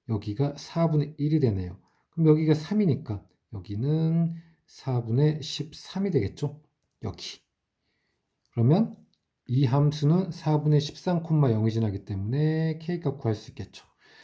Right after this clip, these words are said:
사분의 십삼 대입하면 되는 거니까 사분의 십삼 마이너스 삼은 사분의 십이니까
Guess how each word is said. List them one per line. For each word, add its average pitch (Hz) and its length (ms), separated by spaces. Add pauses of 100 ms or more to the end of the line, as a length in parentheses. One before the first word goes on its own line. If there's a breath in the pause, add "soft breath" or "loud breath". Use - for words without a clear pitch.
(280 soft breath)
사분의 156 480
십삼 160 500
대입하면 151 580
되는 113 220
거니까 113 520
사분의 147 380
십삼 - 600 (600)
마이너스 120 300
삼은 170 400 (440 loud breath)
사분의 135 460
십이니까 120 720